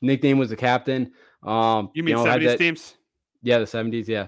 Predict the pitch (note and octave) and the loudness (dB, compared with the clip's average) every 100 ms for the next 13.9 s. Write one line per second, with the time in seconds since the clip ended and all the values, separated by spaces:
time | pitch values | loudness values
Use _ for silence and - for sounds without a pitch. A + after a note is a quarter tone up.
0 | - B2+ - B2+ C3+ C#3+ E3 D#3+ - A2+ | -2 0 0 -2 -2 0 -2 -2 -4 -4
1 | A#2+ D3+ D3 B2 A2 B2 G#2+ G2 - - | 0 2 2 0 -8 -10 -10 -16 -20 -2
2 | B2+ A#2+ B2 C3 B2+ A#2 A2 - - B2+ | 2 2 2 0 0 0 -2 -6 -10 -8
3 | G#2+ B2+ A#2+ A2+ _ - _ C3 C3+ B2+ | -6 -4 -6 -8 _ -20 _ 2 4 6
4 | B2 G#2+ _ _ _ _ _ C#3+ D3+ C3+ | 4 0 _ _ _ _ _ 2 4 4
5 | B2 B2 A2+ _ B2+ C#3+ C#3+ B2 C#3+ C#3+ | 2 0 -2 _ -2 0 -2 -2 -2 0
6 | C#3 C3+ B2 C#3 C#3 B2 - - D3 D3 | -2 -2 -4 -2 -2 -4 -14 -6 -4 -2
7 | C#3 C#3+ B2+ C3+ C3+ C3+ C3 C3 B2+ C3 | 0 0 0 -2 -4 -2 -4 -2 -4 -2
8 | C3 C3 B2+ - A2 G#2 - - B2 A2+ | -2 -2 -4 -6 -4 -4 -8 -4 0 0
9 | B2 A#2 A2 C3+ - C#3 B2 - B2+ B2 | -2 -4 -6 -6 -4 -4 -4 -4 -4 -2
10 | B2 A2+ A#2 A2+ A#2 - A2 - A#2+ - | -2 -2 -4 -4 -6 -8 -14 -6 -6 -4
11 | A#2+ A#2 B2+ A#2 A#2+ B2+ A#2+ - _ _ | -4 -4 -4 -4 -2 -2 -4 -10 _ _
12 | - G#2+ A2 G#2+ F#2 _ _ _ _ A#2 | -6 -2 0 0 -4 _ _ _ _ -2
13 | A#2+ G#2+ G#2+ A2+ A#2 A2+ A#2+ A2 | 2 2 0 -2 -4 -4 -4 -6